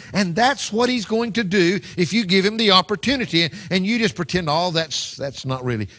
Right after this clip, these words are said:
Whether it's the sin in your own flesh, the sin out there in the world that you're messing around with, whether it's the devil that's coming along to destroy you, if you just, just underestimate it,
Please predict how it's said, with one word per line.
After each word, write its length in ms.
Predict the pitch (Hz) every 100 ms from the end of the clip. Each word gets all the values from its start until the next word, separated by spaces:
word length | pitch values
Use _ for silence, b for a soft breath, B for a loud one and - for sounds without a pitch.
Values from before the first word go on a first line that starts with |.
| b b b _ _ _
Whether 140 | 120 127
it's 120 | -
the 80 | 113
sin 260 | - 147
in 80 | 135
your 120 | 120
own 140 | 123 113
flesh, 760 | 117 131 139 - - - - _ _ _ _ _ _ _
the 80 | 123
sin 340 | - 156 165
out 160 | 147 123
there 120 | 135
in 60 | 123
the 60 |
world 440 | 110 113 120 139 123
that 200 | 117 -
you're 100 | 107
messing 340 | 127 - 127
around 320 | 113 120 120
with, 380 | 110 123 135 - _ _ _ _ _ _ _ _ _ _ _ _ _
whether 180 | - 120
it's 100 | 110
the 120 | 110
devil 320 | 104 135 113
that's 140 | 101 98
coming 300 | 123 123 110
along 220 | 113 110
to 80 | 104
destroy 420 | 104 - 123 131
you, 280 | 139 151 135 _ _ _ _ _ _ _ _ -
if 120 | 123
you 120 | 151
just, 540 | 170 185 - - - - _ _ _ _ _ _ _ _ _ _ _ 156
just 280 | 190 208
underestimate 720 | 180 196 196 185 - 165 170 180
it, 200 | 190